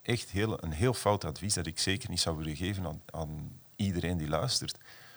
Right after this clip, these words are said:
Eh, degenen die denken dat die dat kan, die moeten het zeker proberen met voldoende ervaring.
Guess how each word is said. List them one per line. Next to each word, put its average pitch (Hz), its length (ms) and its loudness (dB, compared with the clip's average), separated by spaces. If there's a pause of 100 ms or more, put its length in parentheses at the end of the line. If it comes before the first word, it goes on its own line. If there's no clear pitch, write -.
(480)
Eh, 82 180 2
degenen 117 360 6
die 95 120 2
denken 98 260 4
dat 85 220 4
die 82 100 -2
dat - 260 0
kan, 95 340 0 (140)
die 90 160 -4
moeten 85 460 0 (160)
het - 140 -2
zeker - 360 2
proberen 73 680 -2
met - 160 -4
voldoende 104 460 8
ervaring. 113 640 0